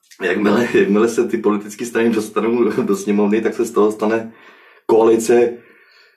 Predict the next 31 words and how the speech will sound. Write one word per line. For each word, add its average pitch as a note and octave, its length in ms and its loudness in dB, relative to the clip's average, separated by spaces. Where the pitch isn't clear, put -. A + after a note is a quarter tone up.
nesrodých A#2+ 560 2
myšlenek, A2 720 2
eh, G#2+ 60 4
různých, G#2 580 2
eh, G2 80 4
už - 220 -4
teď C3 380 2
stran, A2 380 2
ale A#2 120 4
předtím A2+ 340 0
hnutí, G2+ 680 -2
který G2+ 440 0
nedávají G#2+ 680 2
sami A#2+ 240 0
sebe C3 220 2
do A#2+ 120 4
čeho, G#2+ 300 2
vš-, - 160 -10
všichni B2+ 280 -2
jsou D3 200 2
se C3+ 140 2
všema. F#2 440 -2
To, G#2+ 160 0
na, A#2 340 2
na B2 140 2
tomhle D#3+ 220 2
tom D#3+ 120 2
principu D3 340 -2
by D3+ 220 4
zastupitelská C#3 600 0
fu-, A#2 160 -2